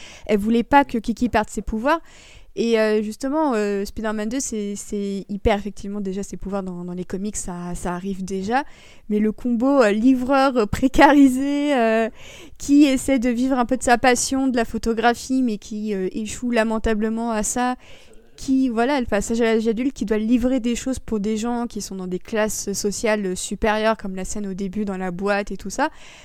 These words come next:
Enfin, je trouve qu'il y a vraiment quelque chose de, exactement, de, de, en, en volant avec un, des trucs comme ça. Mais je trouve qu'il y a vraiment un, une filiation entre les deux films qui est, je trouve, super intéressante. Et c'est, c'est, c'est ce que je te disais déjà il y a, il y a un an, d'ailleurs, Corentin, c'était que pour moi,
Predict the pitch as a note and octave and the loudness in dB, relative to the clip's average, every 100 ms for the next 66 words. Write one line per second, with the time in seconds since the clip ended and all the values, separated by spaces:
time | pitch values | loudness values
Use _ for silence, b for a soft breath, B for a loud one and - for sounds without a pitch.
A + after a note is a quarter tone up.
0 | B A3 G#3+ - - E4+ - A#3 A3 B3+ | B -4 -4 -6 -8 -4 2 4 4 0
1 | D#4 - D#3+ - C#4+ C4 G3+ A3 B B | -2 -4 -8 -4 -2 -2 -2 -2 B B
2 | B B B A3 A3 A#3+ - D4+ F4+ D#4 | B B B -4 -2 -2 -2 -2 -2 -6
3 | - G3 G#3+ G#3 G#3 G3+ G3+ G#3 G#3 G3+ | -12 -2 2 2 0 -2 -2 -2 -4 -4
4 | A3+ A#3 B3 A3 F#3+ G#3 F#3+ G#3 G#3+ - | -2 0 0 0 -4 -6 -8 -8 -8 -8
5 | A3 B3+ E4+ E4 B B B3 A#3+ - - | -6 -4 -4 -6 B B -4 -4 -2 0
6 | A#3+ B3 C4 G4 D4 A3 G#3 G3 - A3 | 4 4 4 2 2 2 0 -4 -8 -10
7 | G#3+ - D4+ D#4 D4 - E4 C#4+ A#3 - | -8 0 2 4 2 -2 -2 -2 -4 -2
8 | B3 A3 G#3 G3 A#3+ D4 F#4+ F4+ B3 A#3 | 0 0 -2 -2 -2 -2 -2 -2 -2 -4
9 | A3 - - - B3+ A#3+ A#3+ A#3 F#4 A#3+ | -4 -8 -8 0 2 2 0 -2 -6 -8
10 | G#3 - A3 A#3+ A#3 - A3 B3 A3 A3+ | -8 -6 -4 -2 -4 -4 -4 -4 -2 -2
11 | G#3+ A3 A#3 A#3+ G3+ F#3 F#3 F#3+ F#3 F#3+ | -2 0 0 0 -2 -4 -6 -8 -8 -8
12 | G3+ C4+ B3 A3 B3 - G3 C4+ C#4+ - | -6 -4 -2 -4 -6 -8 -10 -8 -10 -8
13 | G3 - F#3+ F#3+ A3+ | -10 -8 -8 -2 -2